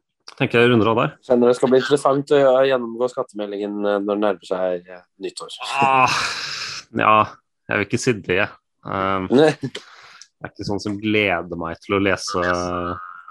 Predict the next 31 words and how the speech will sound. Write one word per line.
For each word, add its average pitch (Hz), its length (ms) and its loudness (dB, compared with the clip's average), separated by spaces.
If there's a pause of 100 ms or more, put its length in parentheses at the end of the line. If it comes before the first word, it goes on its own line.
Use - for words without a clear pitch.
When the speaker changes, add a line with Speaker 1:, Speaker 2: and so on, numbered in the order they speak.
(200)
Speaker 1:
lese 98 280 -6
om 92 120 -2
det. 92 100 0 (680)
Speaker 2:
Nei. 92 100 2
Speaker 1:
Eh, 92 500 -6 (1040)
det 95 80 2
er 92 80 2
jo 98 80 2
noe 90 120 -2
av 85 80 -2
det 87 120 -6
tørreste 95 400 -2
man 90 160 -2
gjør 87 160 -2
i 87 60 -4 (100)
løpet 95 180 -4
av 95 60 0
et 98 120 -2
år, 92 80 -4
kanskje. 101 260 -4 (500)
Jeg - 140 -20
vet 92 140 -6
ikke - 120 0
med 98 80 4
Speaker 2:
Ja. 92 60 4
Speaker 1:
deg, 98 100 2
men 98 220 0 (1700)
Speaker 2:
Nei, 76 240 -2
det 76 80 -2
er 104 80 2
klart, 107 320 2